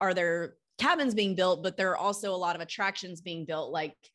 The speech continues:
uh, I know the Cherokee Nation just bought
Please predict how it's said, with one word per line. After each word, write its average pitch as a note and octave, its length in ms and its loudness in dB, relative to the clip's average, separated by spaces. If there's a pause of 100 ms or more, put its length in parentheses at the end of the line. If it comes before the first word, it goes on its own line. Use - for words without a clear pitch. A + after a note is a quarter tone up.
(400)
uh, F3+ 180 0
I F3+ 120 0
know F#3 440 2
the F3+ 380 -2
Cherokee F#3+ 500 -2
Nation F3 500 -2
just E3+ 380 -4
bought E3 480 -2